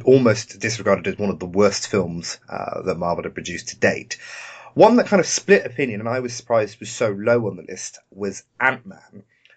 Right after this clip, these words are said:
It was one that perhaps for some people came a lot later than some would have expected, when obviously talk back along that we were gonna get the Avengers.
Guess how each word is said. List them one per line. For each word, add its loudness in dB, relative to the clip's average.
It -8
was -16
one -2
that -12
perhaps -4
for -16
some -4
people -12
came -2
a -8
lot -2
later -4
than -4
some -4
would -4
have -6
expected, -4
when -6
obviously -10
talk -6
back -2
along -4
that -10
we -14
were -14
gonna -4
get 0
the -6
Avengers. -2